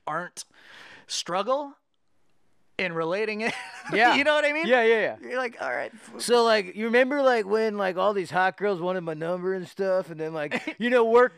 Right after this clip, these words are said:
Speaker 2: just gave me a bonus, and then I, I got a brand new car, and I drove it home to
Speaker 1: You're
Speaker 2: my
Speaker 1: like,
Speaker 2: big
Speaker 1: "No,
Speaker 2: house.
Speaker 1: no, I don't
Speaker 2: <laughs>
Speaker 1: remember that."
Speaker 2: Yeah, it's like,
Speaker 1: Yeah?
Speaker 2: I don't relate to that at all.
Speaker 1: No.
Speaker 2: <laughs> Yeah, yeah, yeah.
Speaker 1: And it's all relatable. And then, a, and a lot of times, you get those people that go up,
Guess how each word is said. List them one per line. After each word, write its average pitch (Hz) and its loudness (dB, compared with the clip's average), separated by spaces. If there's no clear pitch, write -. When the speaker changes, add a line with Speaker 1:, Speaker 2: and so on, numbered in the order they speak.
Speaker 2:
just - -10
gave 208 2
me 214 -2
a 208 0
bonus, 208 -2
and 180 -8
then 196 -4
I, 190 -2
I 180 -2
got 220 2
a 214 0
brand 226 2
new 240 -4
car, 240 2
and 220 -2
I 196 2
drove 214 2
it 214 2
home 220 0
to 220 -4
Speaker 1:
You're - 0
Speaker 2:
my 202 4
Speaker 1:
like, 185 0
Speaker 2:
big 214 0
Speaker 1:
"No, 214 2
Speaker 2:
house. 139 -14
Speaker 1:
no, 180 -2
I 240 2
don't 214 2
Speaker 2:
<laughs> 190 -2
Speaker 1:
remember 131 -10
that." - -8
Speaker 2:
Yeah, 311 0
it's 180 -8
like, 185 -4
Speaker 1:
Yeah? 208 -2
Speaker 2:
I - -4
don't 220 -8
relate 147 -8
to 165 -10
that 180 -2
at 156 -4
all. 175 -2
Speaker 1:
No. 320 -6
Speaker 2:
<laughs> 196 -10
Yeah, 202 -6
yeah, 214 0
yeah. 208 0
Speaker 1:
And 220 -2
it's 214 -10
all 277 0
relatable. 226 -4
And 190 -4
then, 196 -6
a, 175 -6
and 180 -8
a 180 -6
lot 233 -4
of 226 -4
times, 170 -8
you 147 -10
get 160 -10
those 151 -8
people 156 -12
that 127 -10
go 127 -8
up, 123 -8